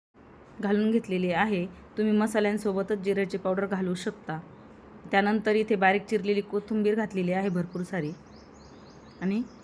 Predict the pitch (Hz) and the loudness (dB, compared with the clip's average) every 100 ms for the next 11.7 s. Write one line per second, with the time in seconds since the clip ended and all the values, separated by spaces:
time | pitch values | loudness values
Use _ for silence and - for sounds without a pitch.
0 | - 220 247 233 214 208 208 202 208 208 | 0 6 6 6 4 4 6 4 4 0
1 | 208 208 202 208 214 - 185 180 196 220 | -2 0 2 2 0 0 -2 -2 0 2
2 | 240 226 226 233 202 226 208 202 208 214 | 4 4 4 2 4 4 4 4 2 4
3 | 202 202 220 214 214 214 214 202 190 208 | 6 6 6 4 2 2 2 0 0 -2
4 | 202 208 208 202 196 202 190 214 214 196 | -2 -2 0 0 -2 0 0 0 0 0
5 | 180 - - 165 - - - - 233 233 | 0 -4 -10 -12 -14 -18 -10 2 6 8
6 | 254 202 208 208 214 208 220 220 - 202 | 8 6 8 6 6 4 4 2 0 2
7 | 214 220 196 185 185 202 202 190 214 202 | 2 2 2 2 2 2 0 0 0 0
8 | 202 214 208 196 185 196 - - - 214 | 2 2 2 4 4 2 0 -16 4 6
9 | 220 - - 226 208 208 185 190 196 214 | 6 0 0 2 2 2 6 8 8 6
10 | 214 208 160 160 - - - - - - | 2 4 2 2 -4 -18 -20 -20 -20 -20
11 | - - - - - 180 240 | -20 -20 -20 -14 -4 0 0